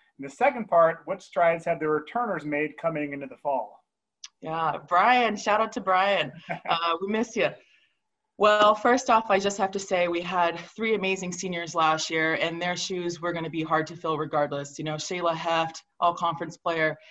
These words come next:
Speaker 2: Katie Barker, all-conference middle, and Emma Scanlon, amazing defensive specialist. So we lost three outstanding players from last season. Um, we bring in five, five I-, players I'm really excited about.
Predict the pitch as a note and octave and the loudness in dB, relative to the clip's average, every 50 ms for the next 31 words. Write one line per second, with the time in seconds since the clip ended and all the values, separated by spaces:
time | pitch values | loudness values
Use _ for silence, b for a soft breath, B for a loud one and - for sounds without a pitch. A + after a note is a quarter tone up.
0 | b b - - G3 G3 F3+ D3+ F3 E3+ E3 E3 E3 F3 D#3+ D#3+ - D3+ D#3+ D#3+ | b b -8 -6 -4 -4 -2 0 2 2 2 0 -2 -2 0 2 4 4 2 2
1 | - E3+ D#3+ D#3+ D#3 F3 D#3+ - - E3 D#3+ D#3+ D#3+ D#3 C#3+ B B B B B | 2 2 0 0 0 -6 -12 -12 -10 -6 0 0 2 2 0 B B B B B
2 | B E3 F3 - - E3+ F3 E3+ E3+ - - F3 E3 D#3+ E3 E3 D#3+ D#3+ D#3 D3+ | B -8 -4 -2 -2 -2 -2 -4 -6 -8 -8 -6 -6 -4 -4 -4 -4 -4 -4 -4
3 | - - F3+ F3 E3+ E3+ E3+ E3 E3+ E3+ E3 D#3+ D#3+ D#3 D#3 D#3 D3+ D#3+ D3+ - | -4 -6 -6 -6 -6 -8 -8 -10 -10 -8 -6 -6 -6 -6 -6 -8 -8 -8 -10 -10
4 | - - C#3+ D3 - - D3 C#3 B2+ - - - - _ _ - - - E3+ D#3+ | -12 -14 -12 -12 -10 -8 -8 -8 -8 -8 -10 -16 -18 _ _ -16 -6 -2 2 2
5 | D3+ D3 C#3 - - - E3 G3 G#3 F#3+ E3+ E3 E3 F3 E3 E3 E3 - - - | 2 2 0 -2 -6 -8 -6 -4 -4 0 2 4 4 4 4 2 0 -8 -16 -20
6 | _ - - G3+ G3 F#3 B2 C#3+ E3 E3 - - - - E3 D#3+ D#3 D#3 D#3 D#3 | _ -14 -10 -8 -6 -2 0 0 0 0 -2 -6 -8 -4 -4 -4 -2 -4 -6 -8
7 | D#3 - - E3 D#3 D3+ D3+ D3+ - - - D3+ D3+ C#3+ C#3+ C#3+ C#3 - - C#3+ | -10 -8 -8 -6 -6 -4 -6 -8 -8 -10 -10 -4 -2 -2 -2 -2 -4 -6 -10 -12
8 | C#3+ D3 C#3+ C#3 C3+ - b b b b b b b b b D3+ D3+ D3 D3 C#3+ | -10 -8 -6 -6 -6 -8 b b b b b b b b b -2 0 2 2 0
9 | C#3 C3+ C#3 - - _ _ _ _ _ _ _ - G3 G3 F#3+ D#3+ G3+ G#3+ A3+ | 0 -4 -6 -8 -14 _ _ _ _ _ _ _ -4 -4 -4 -2 -2 -2 -2 0
10 | A#3 A3 G#3 A3 A3 G3+ F3+ E3 D#3+ - - - - F3+ E3+ F3 F3+ F3+ F3+ F3 | 0 2 2 2 2 0 -2 -4 -8 -12 -14 -2 2 4 6 6 6 6 4 4
11 | E3 D#3+ D#3+ - _ _ _ _ _ _ _ _ _ _ _ _ - G3 F#3+ G3 | 2 -2 -6 -12 _ _ _ _ _ _ _ _ _ _ _ _ 2 4 6 6
12 | G3 F#3+ F#3+ F#3+ F3+ - _ _ _ _ _ - E3 F#3 F#3+ - - F#3 _ - | 6 6 4 2 -4 -12 _ _ _ _ _ 2 2 2 2 0 -4 -12 _ -6
13 | G#3+ G#3 G3+ F#3+ F#3+ F3 F3+ F3 E3+ F3 F3+ F#3 F3+ F3 E3+ D#3+ - - D#3+ D3+ | -2 -2 0 0 0 0 0 -2 -2 -2 -2 0 0 -2 -4 -4 -4 -4 -2 -2
14 | D3+ C#3+ D#3+ D3+ C#3 B2+ A#2 A#2+ - | -2 -4 -6 -4 -4 -4 -4 -4 -6